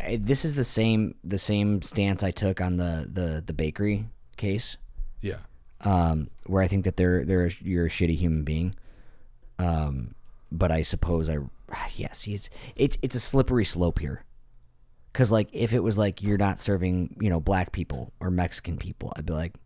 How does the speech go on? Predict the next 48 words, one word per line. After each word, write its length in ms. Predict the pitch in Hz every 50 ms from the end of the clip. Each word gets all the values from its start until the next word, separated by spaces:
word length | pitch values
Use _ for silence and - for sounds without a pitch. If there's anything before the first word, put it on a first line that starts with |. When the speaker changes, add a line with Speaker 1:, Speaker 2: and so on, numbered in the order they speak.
| - - -
Speaker 1:
"Shut 320 | - - - 90 110 135
'em 120 | 160 180
down." 540 | 196 220 226 226 208 190 185 175 175 165 - - - -
Speaker 2:
Right. 360 | - 120 175 277 - 101 - - - - - - - - - -
Speaker 1:
Call 360 | - 185 233 262 294 311 330
the 100 | 339 330
police. 520 | 330 320 339 330 339 330 302 269 233 170
Speaker 2:
And 100 | 165 180
I 60 | 175
think, 320 | 165 - 196 196 190 - - - - -
I 100 | 135 143
think 340 | 131 - 175 175 170 -
we're 200 | 160 151 143 131
going 560 | 117 107 - - 127 131 147 156 165 165 151 -
to 260 | - - - 127 110
get 300 | 104 - - 117 117 -
to 140 | - 127 113
that 280 | 113 107 107 - -
place 680 | - - - 113 101 104 127 143 - - - - - - - - - - - - - - - - - -
with 180 | - 123 127 -
the 120 | 117 - -
L 140 | 107 104
G 160 | 95 101 110 104
B 160 | 92 104 98
T 260 | - - - 110 98
community 640 | - - - 101 95 98 98 98 98 95 95 92 90
as 240 | 87 85 - - 87
well. 460 | 85 87 85 87 104 143 170 - - - - _ - - - - - - -
We're 120 | 113 113
about 260 | 113 107 110 104 -
twenty 380 | - - - 123 117 117 117 110
years 220 | 104 104 98 95 -
behind. 400 | - 98 95 - 107 95 85 78 - - -
Speaker 1:
See, 200 | - - - 220
my, 220 | 240 262 240 214
my 160 | 165 170 185
thing 140 | - 143 110
is, 100 | 104 92
like, 100 | 104 107
it's 120 | 139 - -
fucking 340 | - 254 294 - 131 98 90
twenty 320 | - - 107 92 92 85
twenty-three, 480 | - - 90 82 80 - - 85 82 82
man. 260 | 78 78 80 80 82
Just 200 | 104 127 131 -
fucking 340 | - 180 - - 131 98 85
serve 300 | - - 82 82 78 -
people. 360 | - 82 - 78 80 80